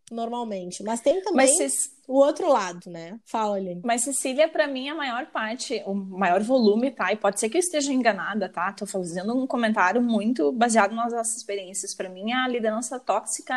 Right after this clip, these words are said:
Speaker 2: a, a velada é a pior, tá?
Speaker 1: Pois é.
Speaker 2: Porque tu não sabe o que esperar. Porque quando tu já sabe mais ou menos como é que a fun-,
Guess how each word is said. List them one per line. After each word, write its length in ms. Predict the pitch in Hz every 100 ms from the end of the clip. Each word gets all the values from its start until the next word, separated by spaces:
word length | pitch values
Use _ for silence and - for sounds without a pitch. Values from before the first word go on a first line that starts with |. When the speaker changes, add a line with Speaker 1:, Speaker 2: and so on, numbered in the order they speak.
| -
Speaker 2:
a, 400 | 226 220 208 -
a 20 | 208
velada 600 | 208 202 196 190 226 247
é 60 |
a 80 | 247
pior, 460 | 247 262 220 220 233
tá? 260 | - - 196 _ _ _ _ -
Speaker 1:
Pois 260 | 240 254 247
é. 140 | 240
Speaker 2:
Porque 180 | 233 359
tu 100 | 226
não 140 | 233
sabe 540 | 226 - 226 247 247 254
o 40 |
que 100 | 220
esperar. 520 | 220 - 185 151 - _ _ - _
Porque 240 | 247 226 240
quando 320 | 262 254 302
tu 100 | 403
já 120 | 392
sabe 340 | 370 262 247 277
mais 140 | 262
ou 60 | 254
menos 160 | 240 240
como 160 | 254
é 40 | 226
que 80 | 240
a 40 |
fun-, 160 | -